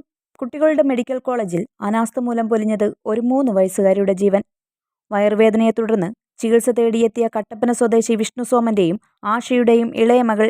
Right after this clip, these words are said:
ഏക അപർണിക എന്ന കുട്ടിയുടെ മരണകാരണം ചികിത്സാ പിഴവെന്ന് ആരോപിച്ച് ബന്ധുക്കൾ പരാതി നൽകിയ സാഹചര്യത്തിൽ കുട്ടികളുടെ മെഡിക്കൽ കോളേജിന്റെ അനാസ്ഥയെപ്പറ്റി നമ്മൾ ചിന്തിക്കേണ്ടി വരുന്നു. നിരവധി രോഗികൾ പകലെന്നതുപോലെ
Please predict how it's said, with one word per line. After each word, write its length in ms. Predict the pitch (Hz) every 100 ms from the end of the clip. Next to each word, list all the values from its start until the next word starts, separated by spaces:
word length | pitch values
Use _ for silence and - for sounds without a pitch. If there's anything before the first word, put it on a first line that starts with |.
| -
ഏക 220 | 220 233 262
അപർണിക 440 | 233 220 214 214 214 -
എന്ന 180 | 208 214
കുട്ടിയുടെ 480 | 208 196 214 165 214 - - - _ -
മരണകാരണം 640 | 254 294 311 302 269 277 262
ചികിത്സാ 380 | 254 277 320
പിഴവെന്ന് 460 | 294 240 240 233 233
ആരോപിച്ച് 520 | 214 214 208 202 214 202
ബന്ധുക്കൾ 460 | 190 214 226 226 226
പരാതി 320 | 226 240 254 240
നൽകിയ 260 | 208 214
സാഹചര്യത്തിൽ 640 | 208 202 190 196 185 180 - - _ _ _ _ _ _ _
കുട്ടികളുടെ 400 | 202 226 226 226
മെഡിക്കൽ 320 | 220 214 226
കോളേജിന്റെ 480 | 220 233 220 214 226 -
അനാസ്ഥയെപ്പറ്റി 720 | 202 226 233 262 214 202 214
നമ്മൾ 200 | 196 196
ചിന്തിക്കേണ്ടി 540 | 185 233 190 190 185 190
വരുന്നു. 260 | 190 196 - _ _ _ _ _ _ _ _ _
നിരവധി 360 | 262 294 311 330
രോഗികൾ 400 | 320 294 285 294
പകലെന്നതുപോലെ 840 | - 247 277 269 269 254 262 220